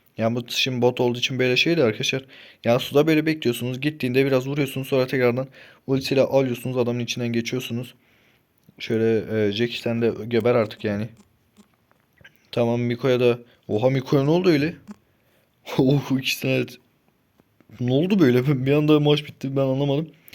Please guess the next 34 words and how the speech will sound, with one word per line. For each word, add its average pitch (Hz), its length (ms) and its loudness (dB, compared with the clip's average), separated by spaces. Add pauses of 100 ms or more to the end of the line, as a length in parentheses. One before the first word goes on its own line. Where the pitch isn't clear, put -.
(480)
E, 123 220 6
neyse 160 260 2
arkadaşlar, 135 340 0
çok 139 220 -4
da 156 60 2
önemli 131 400 0
değil 151 120 4
o. 147 160 2 (640)
E, 123 140 2
şöyle 156 200 4
gördüğünüz 147 340 4
gibi 139 140 0
on 135 200 0
üç 156 100 -4
kupada 143 280 0
aldık. 143 300 0 (400)
Yani 131 440 2 (260)
her 208 220 4
şekil 165 280 0
şu 175 180 0
an 175 180 2 (500)
kaça 180 360 4
ilk, - 320 -4 (180)
e, 131 640 2 (920)
yani 180 220 4
ilk 214 300 -2
beşe 170 260 4
girsek 185 380 -2
oluyor 180 280 4
mu? 160 220 0
İlk 165 180 -4
beşe 139 220 2
girsek 139 340 -2
olmaz. 143 360 2